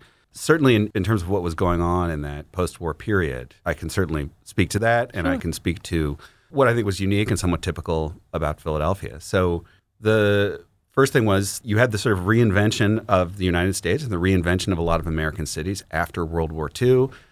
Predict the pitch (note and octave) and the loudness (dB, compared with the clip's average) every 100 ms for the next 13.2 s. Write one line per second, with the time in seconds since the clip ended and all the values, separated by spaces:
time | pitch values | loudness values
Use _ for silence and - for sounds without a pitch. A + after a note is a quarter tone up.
0 | _ _ - F2 F2 - F2 E2 E2 F2 | _ _ -4 -2 -2 -2 0 0 -4 -4
1 | D#2+ D2+ D2 - _ - E2+ F#2+ F2 E2 | -2 -2 -4 -10 _ -8 -4 0 0 2
2 | D#2 D2 C#2+ D2 E2+ A2+ F#2 E2 D2 C#2 | -2 0 2 2 4 4 4 0 -6 -10
3 | C2+ C2 - - - C#2+ C2+ B1+ C2 - | -10 -12 -14 -18 -14 -12 -10 -12 -16 -20
4 | _ D#2 C#2+ A#2 G#2 G#2+ F#2 D#2 G2+ F#2 | _ -12 -6 -2 0 0 0 0 0 0
5 | G#2 F#2 G2 - D2+ D2 C2+ E2+ E2 - | 0 0 -2 -6 -6 -6 -6 -6 -4 -4
6 | D#2 D2+ - A2+ G2 F#2 F2 E2 D2 D2 | -6 -6 4 4 6 2 2 -2 -6 -6
7 | D#2 D#2+ D#2 C#2+ - G#2+ G#2 G2+ D#2 D2 | -6 -6 -6 -8 0 2 2 2 -2 -4
8 | D#2 D2+ D#2+ E2 D2+ D2+ D2+ - D#2+ D2+ | -4 -4 -4 -4 -6 -4 -6 -4 -8 -8
9 | - - F#2+ E2+ - A#2+ D#3 - - _ | -14 -10 -8 -4 0 0 -2 -6 -16 _
10 | _ _ - A2+ G#2+ A2 G#2 F2+ - - | _ _ -2 2 4 4 2 0 -14 -20
11 | _ _ _ - B2 A#2 C3 D#3+ A#2 A#2+ | _ _ _ 2 4 8 8 6 2 0
12 | A2+ G#2+ A#2 G#2 G2 G#2+ G2 G#2+ C3+ F#2+ | 2 0 2 2 2 0 4 4 2 0
13 | D2 D#2 | -4 -8